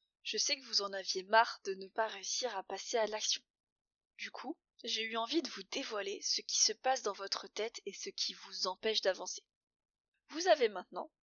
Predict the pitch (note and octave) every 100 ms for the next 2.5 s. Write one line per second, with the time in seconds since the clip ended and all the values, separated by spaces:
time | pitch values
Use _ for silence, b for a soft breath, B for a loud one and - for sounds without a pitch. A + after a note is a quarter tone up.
0 | - G#3 G3+ - G#3+ - _ - B3+ A#3
1 | - - - C#4+ A3 - - G#3+ - A#3
2 | - G3+ F#3 - -